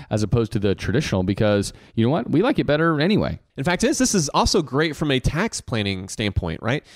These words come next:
Speaker 2: You can pay tax right now at historically low rates and then just never pay tax on that again.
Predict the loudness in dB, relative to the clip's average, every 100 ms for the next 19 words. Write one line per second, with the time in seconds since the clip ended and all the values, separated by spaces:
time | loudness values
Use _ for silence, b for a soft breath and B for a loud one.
0 | B B -2 0 2 0 0 2 0 2
1 | 0 2 2 2 2 0 0 -2 0 -2
2 | 0 0 2 2 4 4 4 2 2 2
3 | 0 -2 -8 -4 -2 0 0 0 -2 -4
4 | 0 0 2 0 0 0 0 -2 -2 -4
5 | -4 -2 0 0 0 2 0 0